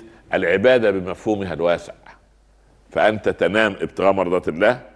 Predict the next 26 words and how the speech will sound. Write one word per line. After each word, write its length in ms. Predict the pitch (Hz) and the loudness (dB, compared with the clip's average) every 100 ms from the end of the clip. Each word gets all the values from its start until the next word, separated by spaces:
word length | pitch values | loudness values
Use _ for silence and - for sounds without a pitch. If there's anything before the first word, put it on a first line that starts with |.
| _ _ | _ _
هذه 320 | 85 85 82 | -4 -2 0
عبادة. 320 | 82 76 62 - _ _ _ _ _ | 0 -2 -4 -12 _ _ _ _ _
تذهب، 280 | 95 104 107 - - _ _ - | 0 2 0 -6 -20 _ _ 2
أنت 240 | 151 143 | 2 2
عندما 320 | 127 113 117 113 | 0 0 -2 0
تذهب 280 | 135 120 | 0 0
إلى 100 | 101 | 0
العمل 340 | 104 98 107 92 - | 2 0 -2 -6 -8
كل 140 | 85 | -4
يوم 160 | 87 80 - _ _ _ | -4 -4 -12 _ _ _
تعودت 440 | 110 123 156 - 120 | 4 6 6 4 -2
منذ 340 | 120 117 104 | -2 -2 -4
عشرين 400 | 104 - 135 147 | -6 -4 -2 -2
وخمسة 300 | 127 127 110 | -2 -2 -2
وعشرين 280 | 98 98 110 | -6 -6 -6
سنة، 240 | - 92 - - _ _ _ _ - | -4 -4 -8 -20 _ _ _ _ -12
من 120 | 101 | -6
خمسة 240 | 131 156 143 | -2 0 0
وعشرين 200 | 139 139 | -2 -2
سنة 200 | 139 131 | -2 -2
وأنت 220 | 135 131 | -4 -2
تخرج 340 | 135 117 113 | -2 0 -2
من 100 | 120 | -2
البيت 500 | 120 123 139 139 143 - _ _ | 0 2 4 2 -2 -16 _ _
تتجد 340 | 95 117 113 85 | -4 0 0 -2
عمل. 240 | 87 69 | -6 -8